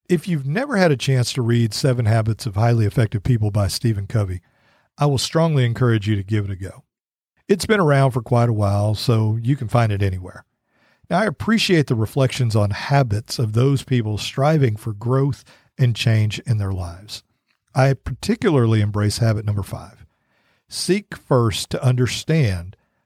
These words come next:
then to be understood. This is paramount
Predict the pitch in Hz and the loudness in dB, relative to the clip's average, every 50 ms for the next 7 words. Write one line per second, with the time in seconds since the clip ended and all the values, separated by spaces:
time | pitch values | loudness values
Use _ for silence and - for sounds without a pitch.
0 | _ _ _ _ _ 120 123 175 208 202 147 113 98 92 95 - - _ _ _ | _ _ _ _ _ 0 2 2 4 4 2 0 -2 -4 -10 -16 -20 _ _ _
1 | _ _ - - 120 117 113 107 104 101 98 - - - - 110 87 80 - _ | _ _ -6 -2 0 2 2 0 0 -2 -4 -6 -8 -8 -10 -12 -12 -14 -16 _
2 | _ _ _ _ _ _ _ _ _ _ - - - 165 196 - - 202 147 - | _ _ _ _ _ _ _ _ _ _ -20 -4 0 0 0 2 0 -2 -2 -4
3 | - - - 175 185 175 151 123 104 92 90 85 - - | -8 -10 -8 -4 -2 0 0 0 0 0 -2 -6 -8 -14